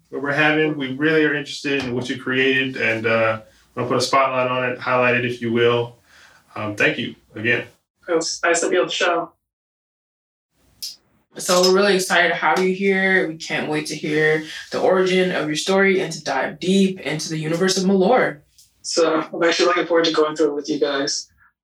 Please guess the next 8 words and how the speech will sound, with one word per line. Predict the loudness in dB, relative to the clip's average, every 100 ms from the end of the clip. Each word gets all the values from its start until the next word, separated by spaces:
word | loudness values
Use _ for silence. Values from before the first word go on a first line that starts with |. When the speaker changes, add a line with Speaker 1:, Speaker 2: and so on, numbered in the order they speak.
| _ _ _ _ _ _
Speaker 3:
Very | -12 -10 -6
cool. | 2 2 2 -6 _ _ _ _ _ _ _ _ _ _ -4
Speaker 1:
Okay, | 0 2 0 -2 -10
let's | -2
get | 0 4
right | 2 2
into | 0 0 0
it. | -2